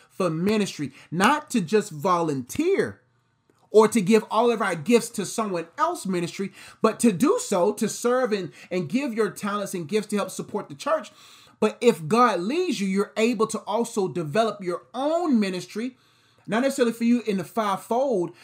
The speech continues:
but to be able to develop your own ministry where you're able, if God leads, to do what you need to do.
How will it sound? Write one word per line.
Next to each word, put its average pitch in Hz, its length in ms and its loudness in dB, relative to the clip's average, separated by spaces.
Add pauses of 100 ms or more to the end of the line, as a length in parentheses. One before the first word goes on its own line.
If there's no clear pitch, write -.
(120)
but 214 160 2
to 226 80 0
be 220 160 2
able 233 120 6
to 202 40 -4
develop 208 420 -2
your 202 160 -6
own 285 280 -2
ministry 214 480 -2 (140)
where 202 120 4
you're 208 220 4
able, 233 500 2
if 160 160 0
God 190 300 2
leads, 220 340 0
to 180 80 -4
do 156 160 2
what 190 220 0
you 185 40 -2
need 175 160 0
to 190 80 2
do. 143 160 0